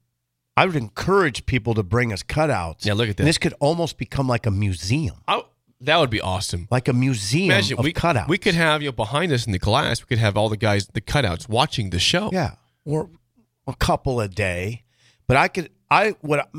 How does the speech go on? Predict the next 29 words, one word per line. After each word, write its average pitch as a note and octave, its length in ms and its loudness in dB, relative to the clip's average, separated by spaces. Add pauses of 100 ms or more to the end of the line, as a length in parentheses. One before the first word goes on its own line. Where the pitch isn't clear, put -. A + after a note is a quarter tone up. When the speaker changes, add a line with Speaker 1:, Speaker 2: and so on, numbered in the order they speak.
Speaker 1:
what C#3 180 -2
my E3 320 2
vision A#2 440 0
is, G#2+ 200 0
Jake, A#2 380 0
is G2+ 240 -2
hundreds F#3+ 680 -2
of - 180 -4
cutouts. - 720 -4 (400)
Now, G#2 280 2 (120)
right B2 240 2
now, A2+ 240 0
Rebecca A2 580 -2 (340)
and G#2 180 2
Speaker 2:
Like, G2 180 0
Speaker 1:
D - 60 2
P - 0 -
Speaker 2:
"Please, F#2+ 220 4
God, F2 180 0
where F2+ 100 2
are - 20 0
you F#2+ 60 0
gonna F2+ 60 -2
put - 160 4
Speaker 1:
are A#2+ 60 4
Speaker 2:
those E2+ 80 2
at?" A2 80 4
Speaker 1:
probably B2+ 300 4
saying, G#2+ 600 0